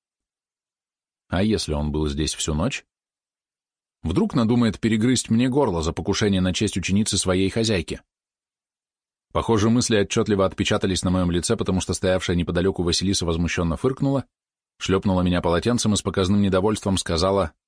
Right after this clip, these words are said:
"Пошли, покажу, где умыться". Зато неловкость куда-то пропала, и все стало на свои места. Романтики между нами нет,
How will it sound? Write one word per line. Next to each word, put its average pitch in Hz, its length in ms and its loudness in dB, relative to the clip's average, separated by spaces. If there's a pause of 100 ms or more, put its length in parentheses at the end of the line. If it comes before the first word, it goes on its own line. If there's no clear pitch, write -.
(140)
"Пошли, 147 380 2
покажу, 127 420 0
где 123 160 2
умыться". 131 480 0 (1800)
Зато 104 280 0
неловкость 131 500 2
куда-то 113 300 2
пропала, 147 380 2
и - 100 2
все - 180 -2
стало 123 280 0
на 101 80 0
свои 82 240 -2
места. 92 380 -4 (1400)
Романтики 87 500 0
между 82 280 0
нами 80 220 0
нет, 92 360 -2